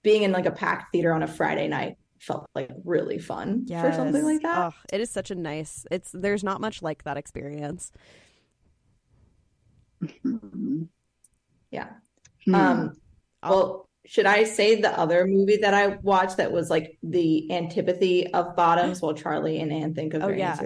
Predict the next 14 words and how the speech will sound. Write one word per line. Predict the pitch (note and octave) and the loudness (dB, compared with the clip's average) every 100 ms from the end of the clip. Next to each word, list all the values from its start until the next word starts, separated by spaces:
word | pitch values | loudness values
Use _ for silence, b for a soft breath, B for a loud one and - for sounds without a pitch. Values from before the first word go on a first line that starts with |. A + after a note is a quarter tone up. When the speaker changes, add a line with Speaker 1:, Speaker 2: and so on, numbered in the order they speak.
| F#3+ | -4
Speaker 2:
I | G3+ | -2
am | A3+ | 0
Speaker 1:
to? | F3+ | -2
Speaker 3:
Yeah. | |
Speaker 2:
interested. | A3 D#3 A3 C4+ D3 C#3 | -2 0 2 2 -2 -6
Yeah. | D#3 C3+ A#2 C4+ _ _ _ _ _ _ _ _ _ _ _ _ _ _ _ | -6 -6 -6 -6 _ _ _ _ _ _ _ _ _ _ _ _ _ _ _
Speaker 1:
Okay. | G#3+ G#3 E3 - - | 4 4 4 0 -12
So | - - A3 G#3 G#3 - - - | -6 4 6 8 6 4 -2 2
I | F#3+ G#3 A#3 B3+ C4+ C4+ | 4 6 6 6 6 6
listened | G#3+ G3+ G#3 G3 | 4 4 2 2
to | G3+ | 4
another | F#3+ F#3 E3+ E3 F3+ F#3 G3 G#3 | 4 4 2 4 6 6 4 4
movie | G#3 G#3 A3 A3 | 4 6 4 4
podcast, | G#3 G#3 B3 A3 A3 A3 - | 2 2 0 0 0 -2 -6